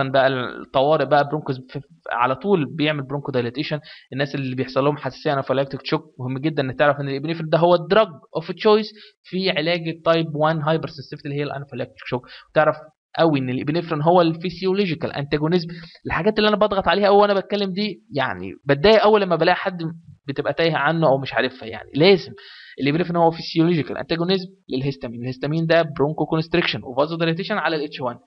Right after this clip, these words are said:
يعني فسيولوجيكال انتاجونيزم، الناس بقى اللي تبعت المقدمه او الانترودكشن او الجنرال فارماكولوجي تعرف ان الدوايين مختلفين بيشتغلوا على ريسبتورين مختلفين والافكت بتاعهم مختلفين، ده بسميه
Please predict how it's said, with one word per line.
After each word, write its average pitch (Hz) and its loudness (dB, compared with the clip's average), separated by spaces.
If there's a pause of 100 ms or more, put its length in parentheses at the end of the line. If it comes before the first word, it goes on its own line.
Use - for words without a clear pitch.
(360)
يعني 156 0
فسيولوجيكال 185 -2
انتاجونيزم، 147 -2
الناس 196 -2
بقى 196 4
اللي 175 -2 (140)
تبعت 185 2
المقدمه 147 -2
او 143 2
الانترودكشن 135 -4
او 127 -4
الجنرال 156 -4
فارماكولوجي 147 -2
تعرف 220 0
ان 165 -4
الدوايين 170 2 (340)
مختلفين 180 -2 (260)
بيشتغلوا 165 0
على 165 -2
ريسبتورين 170 -2
مختلفين 196 0 (400)
والافكت 165 -4
بتاعهم 190 -4 (180)
مختلفين، 156 -8 (180)
ده 156 -2
بسميه 170 -6